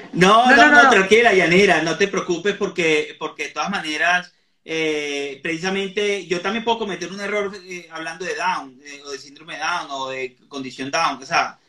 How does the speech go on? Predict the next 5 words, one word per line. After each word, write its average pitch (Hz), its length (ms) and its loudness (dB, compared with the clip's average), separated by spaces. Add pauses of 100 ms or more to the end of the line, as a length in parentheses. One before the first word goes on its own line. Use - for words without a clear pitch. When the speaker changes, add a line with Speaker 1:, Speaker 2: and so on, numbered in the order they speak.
(300)
Speaker 1:
entonces 143 360 -4
yo, 170 640 -2
eh, 139 520 -4 (160)
tranquila, 135 640 -2 (120)
fresca, 170 460 0